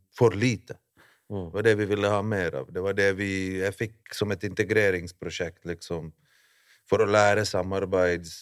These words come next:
Speaker 1: for å, for å, for å lære, hva skal vi kalle det, liksom, rutiner i livet, samarbeid, så hadde vi et slags sånn hiphop-show
Speaker 2: Mm.
Speaker 1: på radioen i nitten nittiseks, jeg og
Speaker 2: Mhm.
Speaker 1: vennene, der vi fikk en C D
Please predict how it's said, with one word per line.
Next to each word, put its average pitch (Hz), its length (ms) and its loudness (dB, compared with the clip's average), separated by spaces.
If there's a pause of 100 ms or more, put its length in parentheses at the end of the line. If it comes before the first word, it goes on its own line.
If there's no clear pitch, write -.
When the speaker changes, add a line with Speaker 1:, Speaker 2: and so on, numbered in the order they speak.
(100)
Speaker 1:
for 95 160 2
å, 95 140 2
for 95 180 0
å, 95 60 6 (180)
for 98 160 0
å 92 60 2
lære, 101 340 4 (500)
hva 104 160 -4
skal 95 220 -6
vi 95 100 -4
kalle 95 320 -2
det, 85 220 0
liksom, 87 260 -10
rutiner 98 640 0
i 85 80 -4
livet, 87 560 0
samarbeid, 90 640 0
så 87 160 -2
hadde 95 240 0
vi 90 140 0
et 73 80 -6
slags 85 260 -8
sånn 76 140 -12
hiphop-show - 580 -10 (300)
Speaker 2:
Mm. 87 280 -10
Speaker 1:
på 87 140 0
radioen 80 500 0
i 78 60 -6
nitten 82 240 -12
nittiseks, - 640 -8
jeg 80 160 -4
og 80 100 -2
Speaker 2:
Mhm. 85 80 -2
Speaker 1:
vennene, 82 380 -6 (340)
der 82 80 -2
vi 90 140 -4
fikk - 240 -4
en 85 80 -4
C 87 260 0
D 87 80 -2